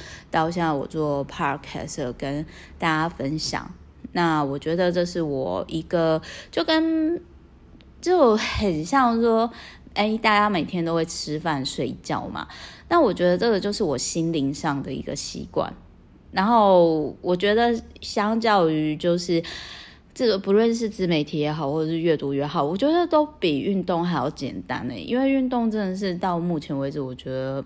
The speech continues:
就我说我很佩服，就是如果有朋友你们是很喜欢运动的，那我觉得就是说这也很好，因为像这个就是我做不到，那，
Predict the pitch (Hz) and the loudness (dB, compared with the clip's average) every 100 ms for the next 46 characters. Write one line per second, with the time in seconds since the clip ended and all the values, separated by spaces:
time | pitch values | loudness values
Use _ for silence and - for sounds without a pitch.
0 | - - 262 226 233 214 165 190 143 - | -6 2 6 6 4 2 2 0 -4 -2
1 | 160 151 139 139 139 - 175 185 156 208 | -4 -2 -6 -6 -8 -4 -2 0 2 4
2 | 240 151 143 151 139 175 170 147 135 147 | 4 2 -2 -6 -4 -2 -2 -2 -4 -4
3 | 151 135 143 139 139 135 135 - 76 - | -4 -4 -6 -6 -6 -6 -8 -8 -12 -12
4 | - - - - 220 208 170 147 151 156 | -14 -14 -16 -12 0 2 2 0 -4 -2
5 | 156 160 185 - - 185 190 180 175 160 | -2 -2 -6 -10 -2 0 0 0 2 2
6 | 160 - 202 165 147 135 147 - 143 180 | 0 -2 -2 0 -2 -6 -10 -6 -6 -6
7 | - - - 170 196 190 180 - - 214 | -14 -18 -10 -2 0 0 -2 -8 -4 0
8 | 190 190 165 170 175 175 147 127 160 135 | 2 2 2 0 0 0 -2 -2 -4 -4
9 | - - - 180 185 | -6 -6 -4 -2 -2